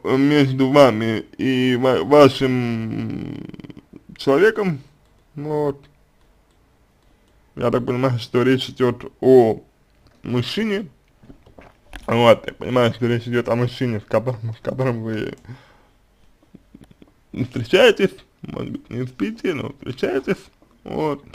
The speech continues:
Доверия, э, между вами нет. А, значит, потому что, несмотря на то, что он знает, что про-, у вас проблемы, но вы не можете сказать.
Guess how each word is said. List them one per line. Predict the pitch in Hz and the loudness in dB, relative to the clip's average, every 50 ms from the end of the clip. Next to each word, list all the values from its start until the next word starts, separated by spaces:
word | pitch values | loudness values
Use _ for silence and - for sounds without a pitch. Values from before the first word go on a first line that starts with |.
| - - - _ _ _ _ - | -20 -20 -20 _ _ _ _ -12
Доверия, | - 73 107 135 180 233 294 220 202 190 180 165 143 - - _ | -4 -2 2 4 4 6 8 8 8 8 8 4 2 0 -4 _
э, | - 131 135 139 147 147 139 127 113 | 4 6 8 10 10 10 10 8 6
между | 127 139 151 180 175 143 123 | 2 -2 -2 -2 -2 -2 -2
вами | 113 120 127 135 135 131 123 127 - _ _ _ _ _ - - | 0 2 0 0 0 -2 -4 -6 -14 _ _ _ _ _ -12 -10
нет. | 131 127 127 127 - - - - _ _ _ _ _ _ _ _ - - - _ _ _ _ _ _ _ _ _ _ _ _ _ _ _ _ _ _ _ _ _ | -6 -4 -4 -4 -4 -6 -12 -20 _ _ _ _ _ _ _ _ -20 -20 -20 _ _ _ _ _ _ _ _ _ _ _ _ _ _ _ _ _ _ _ _ _
А, | - - 127 135 135 139 139 139 139 139 139 139 139 139 | 6 10 12 12 12 12 12 12 12 12 12 12 12 10
значит, | 127 135 143 139 131 127 139 139 131 - - - | 10 8 4 4 4 6 4 4 4 2 -12 -10
потому | - 127 123 123 135 135 147 143 143 139 | -6 -6 -4 -4 -2 0 2 4 4 4
что, | 135 - - 143 135 131 123 123 120 117 120 | 2 0 2 4 4 6 6 4 4 2 0
несмотря | 123 123 123 135 135 139 143 147 | 0 -2 0 2 2 4 4 4
на | 143 139 131 | 2 2 2
то, | 127 135 131 | 4 2 0
что | 135 135 135 | 2 2 0
он | 131 131 | 0 0
знает, | 131 143 135 127 120 117 | 0 0 0 2 0 0
что | 113 - 127 113 | -2 -4 -4 -4
про-, | - - 110 | -2 -4 -2
у | 117 | 2
вас | 127 131 120 - | 2 2 2 2
проблемы, | - 135 139 151 175 202 208 165 135 | 0 -2 0 2 2 0 2 2 2
но | 123 123 131 | 0 0 0
вы | 151 170 | 0 -2
не | 160 131 | -2 -4
можете | 127 131 139 143 123 - - 123 | -2 -2 -4 -4 -6 -6 -12 -12
сказать. | 110 - 131 123 123 120 120 - - | -8 -2 -2 -2 0 0 -4 -6 -8